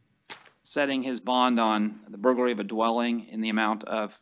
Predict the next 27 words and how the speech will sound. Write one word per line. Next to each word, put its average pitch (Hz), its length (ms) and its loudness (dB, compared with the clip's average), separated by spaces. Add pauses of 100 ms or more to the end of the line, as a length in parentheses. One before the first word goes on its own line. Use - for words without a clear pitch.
(120)
uh, 101 120 -6
ten 127 280 -4
thousand 113 380 2
dollars. 120 640 0 (520)
It'll 113 160 0
remain 113 380 0
one 113 220 0
thousand 127 440 2
on 104 200 -2
grand 107 340 0
theft, 117 460 0
defendant 110 420 -2
not 104 240 0
to - 100 -12
return 107 500 -6
to 107 140 -12
White 98 320 -2
Rapids 101 540 -8
Drive. 110 720 4 (1600)
And 107 280 -2
the 101 60 -6
next 110 260 -4
court - 380 -6
dates 110 340 -6
will 104 120 -14
be 104 160 -10
provided. 95 680 -4